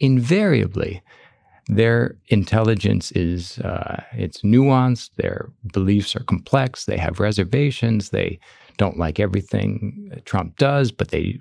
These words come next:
they do like this or that policy. And very often they're voting out of narrow self-interest or one issue alone. And I have the best conversations.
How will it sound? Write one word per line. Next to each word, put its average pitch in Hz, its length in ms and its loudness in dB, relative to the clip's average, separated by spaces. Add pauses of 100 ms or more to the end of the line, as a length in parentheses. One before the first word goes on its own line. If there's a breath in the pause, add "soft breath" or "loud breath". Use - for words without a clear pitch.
(160)
they 80 80 0
do 107 180 2
like 90 240 2
this 104 220 0
or - 60 0
that 87 260 -2
policy. 113 680 0
And 98 300 -2
very 101 220 4
often 95 320 0
they're 85 120 2
voting 98 520 2 (480 loud breath)
out 90 120 4
of 82 80 0
narrow 104 400 6
self-interest 98 760 0
or 90 80 0
one 95 420 2
issue 95 380 2
alone. 98 500 0 (600 loud breath)
And 135 160 0
I 139 260 0 (120)
have 120 340 0 (160)
the 117 80 6
best - 380 0
conversations. 101 960 0